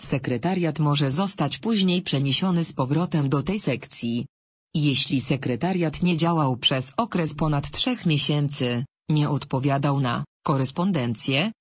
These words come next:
telefony ani nie wydawał biuletynów,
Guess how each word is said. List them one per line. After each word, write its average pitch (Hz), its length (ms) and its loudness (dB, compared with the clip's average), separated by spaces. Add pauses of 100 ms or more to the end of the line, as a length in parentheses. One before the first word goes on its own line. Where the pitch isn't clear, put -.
(160)
telefony 139 600 0
ani 151 300 2
nie 135 160 2
wydawał 143 460 2
biuletynów, 135 840 0